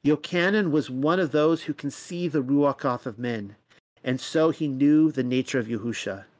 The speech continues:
These things took place at Be-, uh, Bethabara, which means the place of crossing. All right, I think I'm gonna end it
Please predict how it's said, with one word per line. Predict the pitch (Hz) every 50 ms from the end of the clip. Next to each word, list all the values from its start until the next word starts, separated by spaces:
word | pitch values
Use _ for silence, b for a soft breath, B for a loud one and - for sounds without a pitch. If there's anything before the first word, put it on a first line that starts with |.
| _ _ _ _ _ _ _
These | 120 117 127 151 160 185 196 180 -
things | - 185 175 180 165 -
took | - - 165 - -
place | - - - 147 151 160 151 - - -
at | 131 127 117 - _ _ _ - 113
Be-, | - 147 147 - - _
uh, | 120 120 117 113 107 - _ _ _ _ _ 117 113 _ _ _ _ _ _
Bethabara, | 165 156 - 180 156 127 131 131 131 117 107 92 92 - - _ _ _ _ _ _ _ _ _ _
which | - 143 139 - - 147
means | 147 147 143 135 135 135 - - - - - _ _ _ _ _ _ _ 113
the | 127 113
place | - - - 131 120 113 113 - - - - - _ _ _ -
of | 110 -
crossing. | - - 110 101 98 - - - 90 92 - _ _ _ _ _ _ _ _ _ _ _ _ _ _ _ _ _
All | 120 120
right, | 123 110 -
I | 135 165
think | - 294 302 -
I'm | 240 180
gonna | 143 127 - _
end | 139 139 151 160
it | - -